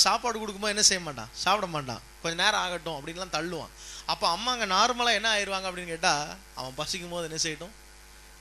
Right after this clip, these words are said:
சாப்பிடட்டும். அதே ஒரு இருபது வயசுல ஆகி போச்சுன்னு வச்சுங்களேன், அதுக்கப்புறம் சாப்பாடு ஒழுங்கா என்ன செய்ய மாட்டாங்க, வீட்டுல போட மாட்டாங்க. நம்மளா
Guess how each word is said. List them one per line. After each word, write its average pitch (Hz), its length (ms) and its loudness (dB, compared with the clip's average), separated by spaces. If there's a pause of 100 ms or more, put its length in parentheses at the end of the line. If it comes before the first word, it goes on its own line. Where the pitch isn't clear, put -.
சாப்பிடட்டும். 123 560 -4 (880)
அதே 185 240 4
ஒரு 208 180 -2
இருபது 226 240 -4
வயசுல 226 360 -2
ஆகி 208 200 -2
போச்சுன்னு 185 320 -6
வச்சுங்களேன், 139 540 -4 (540)
அதுக்கப்புறம் 175 540 0
சாப்பாடு 202 400 2
ஒழுங்கா 196 220 -2
என்ன 190 140 2
செய்ய 190 140 0
மாட்டாங்க, 180 360 -6
வீட்டுல 180 240 -6 (520)
போட 175 160 -2
மாட்டாங்க. 135 360 -8 (200)
நம்மளா 226 460 4